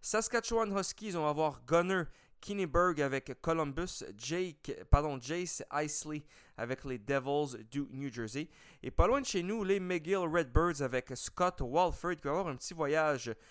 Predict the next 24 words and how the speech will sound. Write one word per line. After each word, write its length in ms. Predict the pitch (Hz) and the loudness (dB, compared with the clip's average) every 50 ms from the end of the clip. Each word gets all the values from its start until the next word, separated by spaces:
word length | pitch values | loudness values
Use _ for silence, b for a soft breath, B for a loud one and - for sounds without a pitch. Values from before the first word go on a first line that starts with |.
| B B B B B | B B B B B
dans 220 | - - 180 214 | -4 0 2 2
le 120 | 220 190 160 | 2 2 0
sud 460 | - - - - 220 214 165 131 151 - | 0 -2 -2 0 0 0 0 -2 -2 -2
à 160 | 135 135 135 | -2 -2 -2
Tampa 440 | - - 160 156 151 - - 127 117 | 0 0 -2 0 0 0 0 0 2
Bay, 220 | 101 123 135 143 B B B 170 143 B | 2 0 -2 -2 B B B -20 -14 B
euh, 100 | 95 104 | -8 -6
puisqu'il 340 | - - 120 - - - 117 | -4 -4 -4 -4 -4 -6 -2
va 100 | 117 117 | 0 0
avoir 120 | 123 127 | 0 0
sa 160 | 123 - 120 110 | -2 -4 -6 -6
chance 240 | - 143 139 139 | -6 -8 -8 -8
avec 320 | - 113 113 123 - - - - | -6 -4 -4 -6 -6 -8 -12 -10
les 120 | 117 131 | -10 -6
prospects. 720 | 123 - - 120 120 - - - - 117 - - - 117 - B B B B B B B | 0 0 2 2 0 -2 0 4 4 4 4 2 -10 -12 -12 B B B B B B B
Et 180 | B 175 202 202 - | B 0 0 2 0
Acadia 520 | 156 - - 180 170 165 156 170 180 180 - | -2 -2 0 0 0 2 2 2 0 0 2
Axemen, 600 | - 151 151 - - - 160 160 165 170 175 165 | 2 0 0 0 -2 -6 -4 -2 -2 -2 -2 -2
on 140 | - 107 123 | -4 -2 0
va 120 | 131 127 | 2 2
avoir 320 | 127 127 135 139 135 120 107 | 2 4 4 2 2 2 2
Braden 420 | 104 - 147 147 151 151 143 131 | 2 4 4 4 4 2 -2 -2
Peters 540 | - - - 139 - - 139 139 139 131 127 - | -4 -4 -4 -4 -2 -2 -2 0 -2 -2 -4 -6
avec 380 | - 113 107 120 120 - - | -6 -4 -2 -4 -4 -4 -6